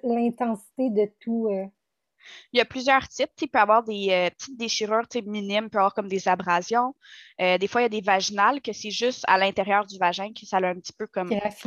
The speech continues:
Speaker 2: fendu.
Speaker 1: ouais.
Speaker 2: Ouais, fendu, graffiné.
Speaker 1: <clears throat>
Speaker 2: Sinon, des périurétrales, fait que, euh, alentour de l'urètre,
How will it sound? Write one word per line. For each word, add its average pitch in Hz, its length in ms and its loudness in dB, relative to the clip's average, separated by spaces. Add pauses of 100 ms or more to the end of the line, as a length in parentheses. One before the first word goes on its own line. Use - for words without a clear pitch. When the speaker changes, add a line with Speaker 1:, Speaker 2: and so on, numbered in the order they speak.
Speaker 2:
fendu. 185 240 0
Speaker 1:
ouais. 226 160 -4 (200)
Speaker 2:
Ouais, 208 280 4
fendu, 185 340 -4
graffiné. 180 600 -4 (260)
Speaker 1:
<clears throat> 226 100 -8
Speaker 2:
Sinon, 226 220 0
des 220 120 -2
périurétrales, 233 920 2
fait 247 160 -2
que, 190 460 2
euh, - 20 0 (380)
alentour 196 480 2
de 202 80 -4
l'urètre, 196 420 -2